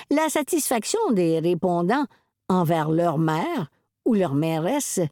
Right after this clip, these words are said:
est un peu plus faible, à cinq virgule huit sur dix.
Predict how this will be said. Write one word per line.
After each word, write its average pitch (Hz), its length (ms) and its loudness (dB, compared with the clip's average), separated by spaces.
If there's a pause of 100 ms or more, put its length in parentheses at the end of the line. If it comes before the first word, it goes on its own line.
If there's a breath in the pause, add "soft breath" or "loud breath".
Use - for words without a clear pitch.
(600 soft breath)
est 262 140 -2
un 214 140 0
peu 180 180 0
plus 196 400 0
faible, 151 600 -2 (400)
à 208 200 2
cinq 247 360 0
virgule 180 440 0
huit 170 280 0
sur 254 180 0
dix. 151 440 -6